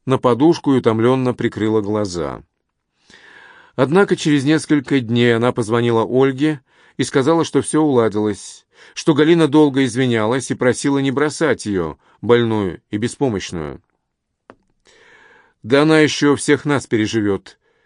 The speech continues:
в сердцах сказала Ольга. "Зря ты, тетя Лика, поддалась на ее уговоры". "Это она три дня голодная посидела, так смирная стала, а потом снова начнет над тобой издеваться.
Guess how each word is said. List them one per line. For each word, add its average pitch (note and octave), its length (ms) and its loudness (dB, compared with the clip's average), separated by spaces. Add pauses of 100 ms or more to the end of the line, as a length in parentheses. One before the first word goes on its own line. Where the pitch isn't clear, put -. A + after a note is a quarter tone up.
в - 80 -18
сердцах C3 400 0
сказала A2+ 400 0
Ольга. E2+ 480 -2 (560)
"Зря E3 300 0
ты, C#3 100 -4
тетя B2+ 260 -2
Лика, A#2+ 320 0
поддалась A#2 580 0
на A#2 60 -4
ее G#2+ 180 0
уговоры". G2+ 580 0 (1800)
"Это D#3+ 500 2
она D#3 280 2
три C#3+ 200 2
дня C#3+ 220 0
голодная C#3 520 2
посидела, A2+ 840 0 (1200)
так D#3 160 0
смирная C3 460 2
стала, A2 560 0 (500)
а - 80 -6
потом F3 300 2
снова D#3 260 2
начнет C3+ 440 -2
над B2 140 -2
тобой B2 260 2
издеваться. F#2+ 680 -4